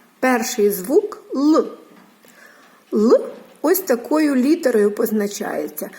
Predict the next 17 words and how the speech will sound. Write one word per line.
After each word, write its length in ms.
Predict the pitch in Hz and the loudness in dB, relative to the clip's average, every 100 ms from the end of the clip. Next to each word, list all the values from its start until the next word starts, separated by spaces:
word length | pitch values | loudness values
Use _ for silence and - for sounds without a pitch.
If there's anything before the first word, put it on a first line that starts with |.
| - - | -14 -6
Звук 400 | 196 277 262 233 | -2 -2 0 2
Л 220 | 427 - | 2 2
позначається 720 | 311 233 226 285 349 381 262 | 0 2 0 2 0 0 -2
ось 80 | 247 | -2
такою 380 | 240 - 277 285 | -4 -2 -2 2
літерою. 680 | 240 233 226 226 214 220 220 - _ - | 2 2 0 -2 0 -2 -6 -20 _ -2
Л. 420 | 220 240 262 285 - - _ _ _ - | 2 4 4 2 -2 -16 _ _ _ -2
Потім 380 | 240 226 - - - - _ _ _ _ _ - - | -2 -2 -8 -8 -20 -20 _ _ _ _ _ -16 -10
звук 540 | - - 247 247 - - - | -8 -2 0 0 -4 -12 -2
Е, 440 | 220 190 190 339 427 - - _ - - | 0 0 -2 -4 -6 -12 -20 _ -20 -8
літера 500 | 226 208 - 143 127 - _ 208 | -4 -2 -4 -8 -8 -16 _ -12
Е. 300 | 190 240 403 - - - - _ _ - | -8 -6 -6 -10 -20 -20 -20 _ _ 0
І 160 | 427 440 | 4 6
останній 680 | - - 220 226 277 262 | 4 -4 -2 -2 0 -2
звук 400 | 214 226 262 - - | -2 -2 -4 -6 -2
В. 260 | 226 247 - - - - - _ 233 | 4 4 2 -12 -20 -20 -20 _ -2
Лев. 640 | 208 214 226 - - - | 2 4 2 -2 -10 -20